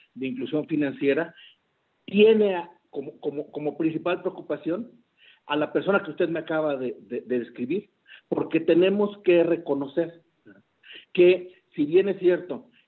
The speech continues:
en Estados Unidos, nuestros migrantes, y, y en el mundo, pero en Estados Unidos, eh, su gran concentración, eh, forjan y generan riqueza, eh, la manera en cómo esa, eh, eh,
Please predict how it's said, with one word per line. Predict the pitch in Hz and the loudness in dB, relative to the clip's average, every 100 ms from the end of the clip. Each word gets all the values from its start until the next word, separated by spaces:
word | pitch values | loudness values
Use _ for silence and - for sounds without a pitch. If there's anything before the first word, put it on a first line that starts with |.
| - | -4
en | 147 147 | -2 -2
Estados | 147 165 165 151 | -2 0 0 0
Unidos, | 165 156 139 - - _ _ - | -2 0 -2 -6 -14 _ _ -4
nuestros | 147 156 151 147 | 0 2 0 -4
migrantes, | 143 143 143 147 147 | -4 -2 -2 -2 -2
y, | 156 165 | -2 4
y | 165 | 4
en | |
el | 170 | 4
mundo, | 180 185 131 - _ _ - | 2 2 0 -6 _ _ -4
pero | 151 139 | 2 4
en | 143 147 | 4 2
Estados | 143 165 165 | 2 2 4
Unidos, | 160 156 | 0 0
eh, | 143 135 113 | 0 0 0
su | 135 | -2
gran | 135 139 | -2 -4
concentración, | 139 131 135 127 127 135 123 - _ - - | -6 -8 -6 -6 -2 -2 -2 -10 _ -20 -8
eh, | 147 143 - | 0 0 2
forjan | 175 196 180 175 156 - | 4 4 4 2 0 -4
y | 135 | -10
generan | - 139 151 165 | -4 -2 0 0
riqueza, | 143 - 139 131 170 _ _ _ _ _ _ - | -4 -6 -8 -8 -14 _ _ _ _ _ _ -14
eh, | - 156 165 | -2 0 6
la | 175 170 | 6 6
manera | 175 185 214 247 247 | 4 4 8 6 6
en | 220 | -2
cómo | - 165 156 151 156 | -4 -6 -4 -6 -4
esa, | 170 170 185 180 156 120 _ _ | -6 -8 -10 -8 -10 -14 _ _
eh, | 135 131 131 135 _ _ | -4 -2 -2 -4 _ _
eh, | - 135 | -6 -6